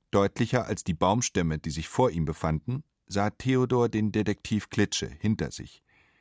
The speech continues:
sah, wie er eine Beilpicke erhob, mit beiden Händen, und sich reckte, fühlte, wie Klitsche den Atem anhielt.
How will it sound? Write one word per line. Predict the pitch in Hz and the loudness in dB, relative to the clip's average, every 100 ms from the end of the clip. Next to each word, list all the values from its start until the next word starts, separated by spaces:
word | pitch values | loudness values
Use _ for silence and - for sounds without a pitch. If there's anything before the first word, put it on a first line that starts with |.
| _ _ _ _ _ _ | _ _ _ _ _ _
sah, | - 82 104 110 | 0 2 2 0
wie | 101 | -2
er | 92 | 0
eine | 78 80 | 0 -2
Beilpicke | 71 71 73 85 110 - | -2 -2 -2 -2 -4 -4
erhob, | 90 107 110 - - - _ _ _ - | -6 -4 -4 -6 -6 -14 _ _ _ -14
mit | 71 _ | -14 _
beiden | 78 80 73 | -4 -2 -4
Händen, | 69 76 82 127 156 - _ _ _ _ _ _ _ _ | -4 -4 -4 -4 -4 -6 _ _ _ _ _ _ _ _
und | - 80 | -10 -8
sich | 73 - | -10 -4
reckte, | 73 - - 131 160 - _ _ _ _ _ _ _ _ _ _ _ _ | -4 -4 -2 -2 -2 -8 _ _ _ _ _ _ _ _ _ _ _ _
fühlte, | - 98 110 135 120 | -2 0 2 0 -2
wie | 87 | -4
Klitsche | - 90 - - 104 | -2 -2 0 -4 -2
den | 92 - | -2 0
Atem | 85 80 71 | -4 -4 -8
anhielt. | - 71 69 71 69 | -6 -8 -6 -6 -6